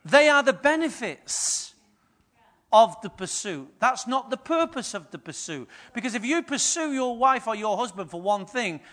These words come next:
that is deceitful. It is. It's being used. So in this pursuit of God, what are you pursuing him for? Are you pursuing him for the benefits and the blessings?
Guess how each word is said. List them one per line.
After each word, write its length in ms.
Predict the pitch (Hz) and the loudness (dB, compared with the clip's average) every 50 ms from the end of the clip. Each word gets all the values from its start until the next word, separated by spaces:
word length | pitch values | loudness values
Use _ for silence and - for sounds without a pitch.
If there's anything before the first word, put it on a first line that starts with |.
| - _ 143 | -20 _ -8
that 380 | 143 156 240 269 294 180 - - - - - | 4 6 6 6 6 4 0 -6 -14 -14 -4
is 220 | - 214 220 196 - | -2 -2 -2 -2 -4
deceitful. 760 | - - 208 - - - 269 247 196 - - 190 151 113 - _ _ _ _ _ _ _ - - _ _ _ _ _ _ _ _ _ _ _ _ _ _ _ _ _ - | -8 -6 -6 -4 -4 -4 -6 -8 -8 -10 -10 -10 -10 -10 -14 _ _ _ _ _ _ _ -20 -20 _ _ _ _ _ _ _ _ _ _ _ _ _ _ _ _ _ -10
It 140 | 165 208 285 | -6 -4 -2
is. 300 | 339 339 - - - - | -2 -4 -6 -8 -12 -16
It's 100 | - - | -20 -10
being 240 | - 180 175 185 190 | -8 -6 -6 -6 -6
used. 380 | 214 277 311 285 185 139 - _ _ _ _ _ _ _ - - _ | -8 -8 -8 -8 -10 -12 -14 _ _ _ _ _ _ _ -20 -20 _
So 200 | - - 277 262 | -8 -4 -2 0
in 100 | 277 294 | 0 0
this 120 | 302 302 302 | 0 -2 -2
pursuit 520 | - - 247 - - - 370 392 381 359 - - | -4 -6 -4 -2 -2 -2 -2 -2 -4 -4 -6 -10
of 200 | 233 190 156 143 | -12 -12 -10 -2
God, 400 | - 277 294 247 170 139 117 - - _ _ _ _ _ _ _ _ _ _ _ _ _ _ | 0 2 2 2 0 -2 -6 -12 -20 _ _ _ _ _ _ _ _ _ _ _ _ _ _
what 300 | 160 160 170 262 320 349 | -10 0 4 4 6 6
are 100 | 359 349 | 4 2
you 160 | 320 302 311 | 2 0 -2
pursuing 520 | 311 311 285 269 - - - 277 269 269 262 | -2 -4 -4 -4 -2 -2 -2 -2 -2 -2 -2
him 140 | 269 262 | -4 -4
for? 480 | - - - 320 339 339 285 139 - - - _ _ _ _ _ _ _ _ _ _ _ _ _ 202 _ 208 _ _ _ _ _ _ _ 240 _ _ _ _ _ _ _ _ _ _ _ _ _ _ _ _ _ _ - | -6 -6 -6 -4 -4 -4 -6 -8 -10 -14 -20 _ _ _ _ _ _ _ _ _ _ _ _ _ _ _ _ _ _ _ _ _ _ _ _ _ _ _ _ _ _ _ _ _ _ _ _ _ _ _ _ _ _ 0
Are 80 | 247 | 2
you 140 | 269 262 285 | 2 2 0
pursuing 500 | 277 - 226 - - - 381 392 392 349 | -2 -4 -6 -4 -2 -2 -2 -2 0 0
him 140 | 311 285 247 | -2 -2 -2
for 160 | - - 247 | -4 -6 -4
the 100 | 208 202 | -4 -6
benefits 560 | 156 - 262 294 320 320 - - 240 202 160 | -4 -2 -2 0 0 -2 -4 -6 -8 -8 -8
and 100 | 202 196 | -6 -6
the 60 | 202 | -6
blessings? 800 | 165 143 226 302 302 - - - 165 143 151 196 240 220 - - | -4 2 4 4 4 4 0 -4 -6 -6 -6 -6 -6 -8 -8 -10